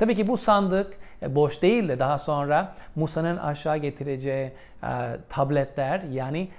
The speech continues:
e, şu levhalar, antlaşma levhaları oraya konulacak ve Harun'un da, e, asası da oraya konulacaktır. İşte bu İsrail halkının, e, en büyük, e, milli,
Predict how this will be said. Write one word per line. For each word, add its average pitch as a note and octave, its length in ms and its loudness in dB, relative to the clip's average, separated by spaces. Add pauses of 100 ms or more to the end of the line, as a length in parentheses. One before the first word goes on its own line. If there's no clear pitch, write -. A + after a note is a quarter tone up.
(120)
e, B2+ 360 -4
şu C3+ 240 -2
levhalar, C#3+ 500 2
antlaşma C3+ 460 -4
levhaları C3 460 -2
oraya C#3 320 0
konulacak B2 600 -6
ve G3 160 -4 (240)
Harun'un E3+ 560 0
da, C#3+ 240 -2 (280)
e, C3 460 -2
asası C#3 480 -2
da A#2 240 -4
oraya B2 340 0 (240)
konulacaktır. C3 760 2
İşte G#3 360 4 (240)
bu D4 340 4 (340)
İsrail G3+ 540 0
halkının, D3 920 -2 (380)
e, C3+ 300 -4 (100)
en B3+ 300 0 (140)
büyük, F3 500 0
e, C#3+ 640 -4
milli, F#3 560 4